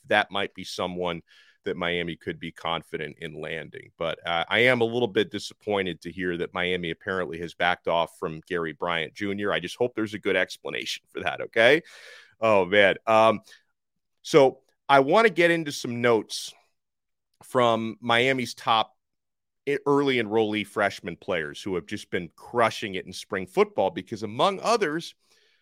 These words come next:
Ruben Hurricane Bain and Francis Mauigoa, they spoke to the media yesterday. Ruben Bain, who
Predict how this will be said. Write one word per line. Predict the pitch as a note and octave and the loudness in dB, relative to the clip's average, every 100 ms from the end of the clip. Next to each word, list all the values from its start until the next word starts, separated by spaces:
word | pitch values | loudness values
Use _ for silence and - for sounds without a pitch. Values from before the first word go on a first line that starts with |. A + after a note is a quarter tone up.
| _ | _
Ruben | A2 D3+ G#3 A3 | -2 0 4 2
Hurricane | F3+ F#3+ G3+ G3+ G3+ G#3+ | 2 0 -2 -2 -4 -2
Bain | D#3+ C3+ C#3+ F#3 F#3 _ _ _ _ | 0 0 0 -4 -10 _ _ _ _
and | B2+ B2+ | -6 -6
Francis | - D#3+ F3+ - E3 | 0 0 0 -2 -8
Mauigoa, | D3+ D3 D3+ D3 F#3 G3+ D3 C#3+ - | -2 0 0 0 0 4 2 2 0
they | D3 E3 | 0 0
spoke | F3+ - E3 E3 | -2 -2 0 0
to | - | -4
the | D3+ | -6
media | D#3 D#3+ C#3+ A#2+ | -4 -6 -2 0
yesterday. | G#2 G#2 G2+ - G#2+ F#2+ E2+ | 0 0 0 -2 -4 -4 -2
Ruben | B2 D#3 F3+ | -2 0 -2
Bain, | D#3+ D#3 D3+ D#3 | 0 2 2 -2
who | D#3 B2 A#2+ | -6 -6 -4